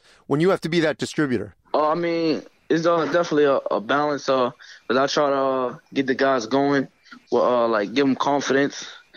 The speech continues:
Speaker 2: 'cause I want at least six or seven players, like, averaging double, double figures, or, like, f-, five, uh, like, I start five, averaging, like, double figures. So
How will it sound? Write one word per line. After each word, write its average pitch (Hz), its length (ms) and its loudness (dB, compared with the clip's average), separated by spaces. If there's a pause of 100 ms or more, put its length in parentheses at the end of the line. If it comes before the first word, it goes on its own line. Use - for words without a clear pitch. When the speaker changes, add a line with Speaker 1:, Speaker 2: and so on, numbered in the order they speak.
(400)
Speaker 2:
'cause 131 120 0
I 131 80 2
want 143 340 -2 (280)
at 131 100 0
least 147 460 -2
six 139 240 -2
or 135 40 -4
seven 135 280 -2
players, 135 320 0
like, 117 200 0
averaging 120 380 0
double, 123 240 -2 (220)
double 127 180 0
figures, 139 480 -2 (420)
or, 107 220 2
like, 110 200 0 (200)
f-, - 140 -16 (140)
five, 139 380 -2
uh, 104 140 -4
like, 101 160 -6
I 117 120 -6
start 135 280 -4
five, 131 260 0
averaging, 123 360 -2
like, 113 240 -2
double 123 200 0
figures. 131 300 0
So 110 300 0